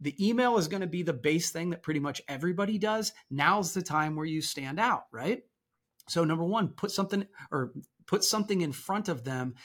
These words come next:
that is tangible on their desk that they go, "Oh yes, that's right." And obviously this will follow up maybe a week or so after the event, something with a call to action. They can go to a webinar, they can come learn more information, they can get a free sample,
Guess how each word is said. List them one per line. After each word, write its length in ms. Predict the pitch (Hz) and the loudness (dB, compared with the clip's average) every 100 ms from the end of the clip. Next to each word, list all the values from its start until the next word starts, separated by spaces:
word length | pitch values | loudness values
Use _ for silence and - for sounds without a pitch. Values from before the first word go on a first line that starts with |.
| - - - | -20 -18 -4
that 140 | 139 | 0
is 220 | 156 135 - | 2 0 0
tangible 540 | 160 160 127 127 - | 0 0 -2 -6 -4
on 200 | 147 160 | 0 2
their 120 | 160 | 2
desk 400 | 139 143 135 - - | 0 -2 -4 -4 -8
that 120 | 120 | -4
they 160 | 139 | -4
go, 220 | 131 131 - | -4 -6 -2
"Oh 140 | 196 | 2
yes, 340 | 196 180 180 - | 4 4 2 -2
that's 240 | 156 - | -6 -6
right." 180 | 135 127 | -8 -4
And 120 | 160 | -2
obviously 300 | 180 156 180 | -2 -2 -2
this 180 | 156 151 | 0 0
will 80 | 165 | 0
follow 360 | 160 143 139 | 0 0 0
up 120 | 135 143 | -4 -6
maybe 320 | 139 135 139 | -6 -6 -6
a 100 | 135 | -8
week 380 | 131 139 131 135 | -6 -6 -6 -8
or 60 | |
so 340 | 120 - 131 113 | -10 -8 -8 -6
after 400 | 139 135 - 139 | -4 -4 -6 -8
the 120 | 127 | -6
event, 400 | 120 151 269 - - - - | -2 0 0 -2 -14 -14 -6
something 320 | - 349 330 | -4 0 0
with 120 | 294 | 0
a 60 | 254 | 2
call 240 | 220 208 | 4 4
to 100 | 196 | 4
action. 380 | 170 - 143 131 | 2 0 -6 -12
They 80 | 131 | -10
can 160 | 135 | -10
go 300 | 123 160 156 | -4 0 0
to 240 | 147 165 170 | 0 0 0
a 80 | |
webinar, 540 | 165 208 170 143 139 135 | 2 2 2 -2 -4 -8
they 100 | 139 | -8
can 260 | 147 139 | -6 -6
come 240 | 131 160 170 | -4 -4 -2
learn 220 | 175 180 | 0 0
more 180 | 180 185 | 2 0
information, 520 | 190 196 202 - 131 | -2 0 0 0 -4
they 100 | 135 | -4
can 160 | 147 151 | -4 -2
get 100 | 170 | -2
a 60 | |
free 220 | 170 196 | -2 -4
sample, 520 | - 208 208 - 123 | -4 -4 -6 -6 -10